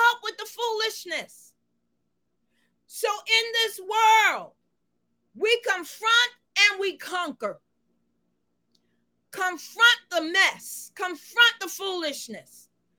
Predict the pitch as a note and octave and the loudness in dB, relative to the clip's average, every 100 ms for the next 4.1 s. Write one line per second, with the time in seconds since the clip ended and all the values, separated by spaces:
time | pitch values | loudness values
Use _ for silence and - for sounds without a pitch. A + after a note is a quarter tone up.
0 | _ _ F#3+ G#4 A4 A#4+ A#4 A4 - G#4+ | _ _ -2 4 6 6 2 2 0 0
1 | A4 G#4+ G4 F#4+ F4 - F4+ D4+ - - | 2 0 -4 -6 -6 0 0 0 -6 -16
2 | _ _ _ _ _ _ _ _ _ _ | _ _ _ _ _ _ _ _ _ _
3 | _ _ _ - F4 - A4 A4 A4 G4+ | _ _ _ -10 -10 -4 -2 4 4 2